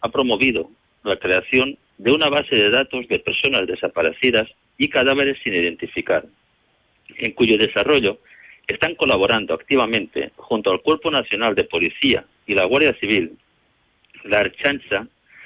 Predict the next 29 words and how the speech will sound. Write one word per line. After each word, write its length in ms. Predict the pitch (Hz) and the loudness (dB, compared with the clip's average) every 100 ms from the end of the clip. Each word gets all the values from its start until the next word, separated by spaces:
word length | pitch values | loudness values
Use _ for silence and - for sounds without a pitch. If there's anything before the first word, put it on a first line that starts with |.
| - _ | -20 _
los 180 | 92 95 | -6 -2
Mossos 300 | 127 131 113 | 0 2 0
de 80 | 95 | 0
Escuadra, 540 | - - 147 85 80 _ _ _ _ _ | -2 0 2 2 -2 _ _ _ _ _
y 100 | 160 | 2
la 140 | 165 | 2
Policía 420 | - 110 - 139 131 | 2 0 0 -2 0
Foral 280 | 104 104 104 | 0 2 2
de 100 | 92 | 0
Navarra, 380 | 85 82 80 - - _ _ _ _ - _ | -2 -2 -4 -8 -20 _ _ _ _ -20 _
y 80 | 156 | 2
que 120 | 175 | 2
permitirá 640 | 156 135 120 139 160 - - _ _ _ _ _ _ _ _ | 2 0 0 2 2 0 -12 _ _ _ _ _ _ _ _
el 160 | 139 131 | 0 2
cotejo 640 | 131 - 202 - 90 - _ _ | -2 0 -2 -2 -12 -12 _ _
automático 840 | - 104 110 120 156 95 - 78 - | -2 0 0 0 -2 -4 -4 -4 -4
de 240 | - 80 107 | -10 0 2
los 160 | 107 | 2
datos 320 | 147 147 117 - | 2 0 0 0
del 160 | 170 | 0
desaparecido 840 | 135 - 123 170 131 - 143 87 - _ - _ _ | 0 -2 -4 -2 -4 -2 0 0 -4 _ -20 _ _
con 360 | - 190 190 196 _ _ | 0 2 0 -8 _ _
los 280 | 117 113 110 | 0 0 2
de 100 | 104 | 2
los 180 | 98 98 - _ - | 2 -2 -16 _ -2
cadáveres 460 | 113 151 160 156 - | 2 2 2 -2 -4
encontrados 680 | 110 - 90 - 139 139 143 - _ _ | -8 -6 -6 0 0 0 -6 -14 _ _
que 120 | 143 | -2
todavía 600 | 139 127 131 185 196 | 2 2 2 2 -2